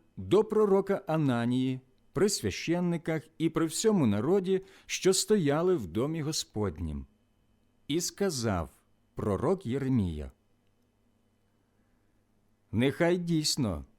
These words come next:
так станеться. Нехай так учинить Господь. Нехай Господь справдить твої слова,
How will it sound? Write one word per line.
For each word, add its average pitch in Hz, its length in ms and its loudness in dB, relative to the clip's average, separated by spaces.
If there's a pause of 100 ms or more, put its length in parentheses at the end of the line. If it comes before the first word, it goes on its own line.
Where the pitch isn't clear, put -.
(120)
так 131 220 -4
станеться. 92 680 -4 (760)
Нехай 143 420 2
так 220 420 -2
учинить 156 600 0
Господь. 110 720 -2 (380)
Нехай 135 380 0
Господь 185 460 2
справдить 165 760 -4
твої 131 300 -2
слова, 170 520 -2